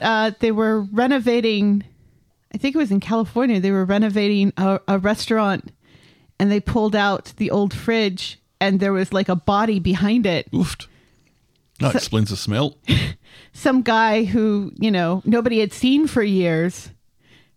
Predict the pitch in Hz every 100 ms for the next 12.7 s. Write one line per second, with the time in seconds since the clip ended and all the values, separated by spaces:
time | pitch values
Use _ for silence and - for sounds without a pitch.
0 | _ _ _ 208 254 208 - 247 247 233
1 | 226 247 214 190 - _ - 214 202 -
2 | 190 226 240 240 233 - 233 - 247 -
3 | 208 190 185 208 196 _ _ _ - 208
4 | 208 226 240 214 220 220 214 196 196 233
5 | 247 170 175 - _ _ _ _ _ _
6 | _ _ _ _ _ _ _ - - -
7 | - - - _ _ _ _ _ _ _
8 | _ - 90 87 - _ _ - 349 -
9 | - 240 _ _ _ _ _ _ _ -
10 | - - - _ _ - 285 269 - -
11 | - _ _ _ _ - - 240 - 311
12 | 311 - 254 285 - - 247